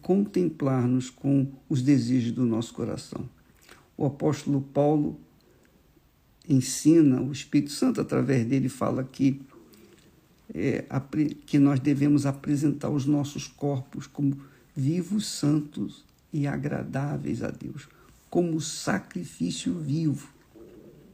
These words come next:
"Rogo-vos, pois, irmãos, que apresenteis os vossos corpos como sacrifício vivo"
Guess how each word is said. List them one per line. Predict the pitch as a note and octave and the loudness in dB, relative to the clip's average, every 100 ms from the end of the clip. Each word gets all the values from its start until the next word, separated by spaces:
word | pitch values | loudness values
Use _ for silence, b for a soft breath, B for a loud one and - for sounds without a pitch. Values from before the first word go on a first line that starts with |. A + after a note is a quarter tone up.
| - - - _ | -20 -20 -20 _
"Rogo-vos, | - C3+ E3 A3+ G3+ G3 D3+ D#3+ C#3 | -2 4 6 6 4 2 2 0 -2
pois, | - C#3+ D3 C#3 C#3 - | 0 4 6 4 0 -6
irmãos, | - C3+ C3 B2+ B2+ C3+ - - _ b b b b b b | -2 2 2 2 0 -4 -8 -16 _ b b b b b b
que | - E3 | 2 4
apresenteis | C#3+ B2+ - - - G#3 A#3 F#3+ - G3 G3 - - C#3 C3 - - - - - - - - - _ _ _ _ - _ _ | 4 0 -8 -2 4 6 6 4 2 0 0 -2 4 6 6 2 -4 -10 -16 -16 -18 -20 -20 -20 _ _ _ _ -20 _ _
os | D#3+ B2+ | 2 2
vossos | B2 D3+ D3+ - C#3 | 0 0 0 -2 -6
corpos | - - D3 C#3+ C3+ - _ - - - - - _ _ _ _ _ _ _ _ _ _ _ | -6 -6 -2 -2 -4 -14 _ -16 -16 -20 -20 -20 _ _ _ _ _ _ _ _ _ _ _
como | E3+ E3+ | 2 4
sacrifício | D#3 - C#3+ C3+ D3 C#3 - C#3 - D3+ | 2 0 -4 -4 -6 -6 -4 -4 -4 -6
vivo" | B2 C3+ D3+ D3+ A#2+ - - G#1 | -6 -4 0 0 -2 -4 -8 -10